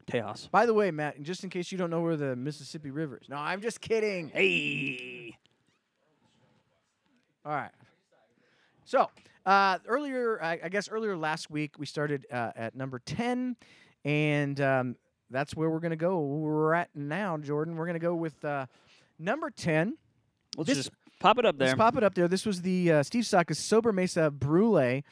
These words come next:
Speaker 2: Uh, obviously, it was made by Dunbarton Tobacco and <laughs> Dunbarton. Dunbarton
Speaker 1: Yeah, ba-
Speaker 2: Tobacco
Speaker 1: it was made
Speaker 2: and
Speaker 1: by
Speaker 2: Trust.
Speaker 1: Batman.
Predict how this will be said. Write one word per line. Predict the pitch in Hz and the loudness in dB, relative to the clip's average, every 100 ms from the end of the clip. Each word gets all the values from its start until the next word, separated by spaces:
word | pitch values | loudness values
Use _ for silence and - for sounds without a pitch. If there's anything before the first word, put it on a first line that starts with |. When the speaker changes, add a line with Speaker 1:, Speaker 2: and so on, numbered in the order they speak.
| - - _ | -20 -20 _
Speaker 2:
Uh, | 131 135 131 123 | 2 2 2 2
obviously, | 151 160 160 | 0 0 0
it | 156 | 0
was | 139 | 0
made | 147 | 0
by | 143 135 | 2 0
Dunbarton | 131 135 135 139 131 - 139 127 139 139 - | 0 -4 -4 -4 -6 -2 -2 -2 -4 -6 -8
Tobacco | - 127 127 131 139 131 - | -8 -4 -4 -2 -2 -2 -6
and | 117 113 117 _ - | -8 -8 -12 _ -6
<laughs> | 135 151 151 - _ | 0 0 -2 -6 _
Dunbarton. | 147 151 139 110 104 - 101 110 | -2 0 0 -4 -10 -14 -20 -6
Dunbarton | 131 180 185 175 160 165 | -2 0 2 2 2 -2
Speaker 1:
Yeah, | 156 147 | -4 -8
ba- | - | -10
Speaker 2:
Tobacco | - 143 147 | -4 2 4
Speaker 1:
it | |
was | 165 | 6
made | 156 175 | 6 4
Speaker 2:
and | |
Speaker 1:
by | 147 | 6
Speaker 2:
Trust. | 143 156 | 4 6
Speaker 1:
Batman. | 143 127 113 | 4 4 -4